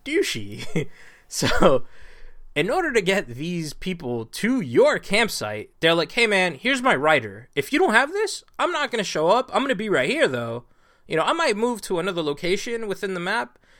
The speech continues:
but no matter what, you'll be able to find me. But I'll, you know, I'm not gonna go to yours until you meet my needs." Like, you selfish fuck. <laughs> Like,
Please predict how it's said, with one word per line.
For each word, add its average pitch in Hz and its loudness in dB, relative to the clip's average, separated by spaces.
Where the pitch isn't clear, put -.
but 214 2
no 202 -4
matter 240 4
what, 220 0
you'll 214 0
be 208 2
able 165 8
to 139 2
find 120 2
me. 90 -20
But 139 0
I'll, 202 2
you 190 -6
know, 107 -10
I'm 147 -2
not 220 4
gonna 214 0
go 170 2
to 120 -8
yours 214 0
until 185 0
you 170 -2
meet 160 -4
my 131 2
needs." 123 -6
Like, 494 -8
you 539 -8
selfish 185 -4
fuck. 269 -8
<laughs> - -
Like, 202 6